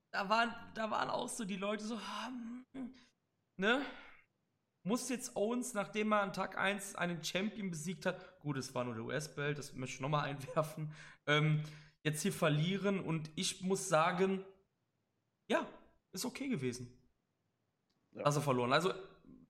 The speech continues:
Speaker 1: war jetzt nicht schlimm, dass er verloren hat. Wäre jetzt nicht schlimm gewesen, wenn er gewonnen hätte. Also, aber es hat ja einen Sinn, warum Yoshihashi gewinnt. Das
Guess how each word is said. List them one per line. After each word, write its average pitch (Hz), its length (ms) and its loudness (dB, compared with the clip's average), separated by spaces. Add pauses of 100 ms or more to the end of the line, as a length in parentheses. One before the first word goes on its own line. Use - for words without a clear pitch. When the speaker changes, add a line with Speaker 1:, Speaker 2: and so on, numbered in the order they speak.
(280)
Speaker 1:
war 196 180 6
jetzt 294 180 -2
nicht 240 140 6
schlimm, 370 220 2
dass 269 120 6
er 160 80 4
verloren 135 400 2
hat. 120 140 0
Wäre 208 140 6
jetzt 196 140 0
nicht 165 100 0
schlimm 214 160 4
gewesen, 214 240 2
wenn 185 60 0
er 170 60 0
gewonnen 170 320 2
hätte. 117 220 0
Also, 135 240 0 (1300)
aber 214 260 6
es 226 160 4
hat 302 180 6
ja 269 100 8
einen 240 100 4
Sinn, 226 280 6
warum 202 260 6
Yoshihashi 196 640 2
gewinnt. 131 440 -4
Das - 480 -6